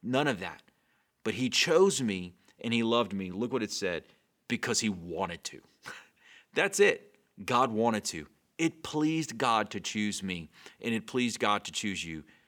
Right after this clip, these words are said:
Who could explain these things? It's overwhelming. So we're chosen, we're blessed.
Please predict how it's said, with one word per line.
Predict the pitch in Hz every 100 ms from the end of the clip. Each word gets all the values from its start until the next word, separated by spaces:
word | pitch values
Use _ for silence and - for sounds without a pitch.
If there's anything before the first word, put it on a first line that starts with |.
| _ _ _
Who | - 170
could | 180
explain | 123 - 120 113
these | 90 85
things? | - - -
It's | 151 117 -
overwhelming. | 135 143 120 104 98 92 78
So | 82 120
we're | 120
chosen, | 131 - 151 156 131 127
we're |
blessed. | 110 90 92 90